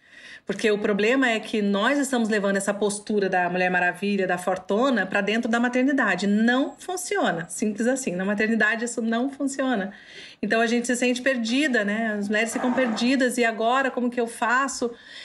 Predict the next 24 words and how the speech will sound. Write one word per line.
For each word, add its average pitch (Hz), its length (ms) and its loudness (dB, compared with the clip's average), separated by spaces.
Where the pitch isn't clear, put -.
E, 240 360 0
e 226 40 2
também 240 300 2
a - 40 2
gente 269 220 0
perde 254 340 0
coisas, 175 420 -4
porque 202 460 -4
o 226 60 -4
parto, 285 480 -2
o - 40 -2
nascimento 233 480 -2
do 214 80 -2
primeiro 202 320 -4
filho 247 180 -2
é 269 40 2
um 285 80 0
portal. 262 560 -2
É 226 120 0
uma 311 140 0
morte 220 300 2
e 202 40 -6
renascimento 190 720 -4
mesmo. 170 400 -4